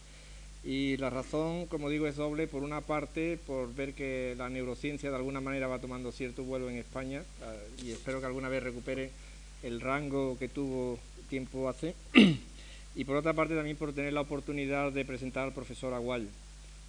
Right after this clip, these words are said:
El profesor Alberto Aguayo nació en Argentina y hace unos, aproximadamente unos treinta años marchó a Canadá, donde siguió, <clears throat> siguió cursos de, eh, neurología y neurobiología. En la actualidad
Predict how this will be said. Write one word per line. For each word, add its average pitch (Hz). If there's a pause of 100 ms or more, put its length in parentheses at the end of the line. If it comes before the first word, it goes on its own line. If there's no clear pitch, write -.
(220)
El 127
profesor 131
Alberto 165
Aguayo 160
nació 147
en 151
Argentina 139 (560)
y 156
hace -
unos, 135
aproximadamente 151
unos 143
treinta 147
años 143
marchó 139
a 127
Canadá, 127
donde 131
siguió, 127 (220)
<clears throat> 160
siguió 143
cursos 156
de, 147 (480)
eh, 135
neurología 139
y 156
neurobiología. 131 (640)
En 127
la 127
actualidad 139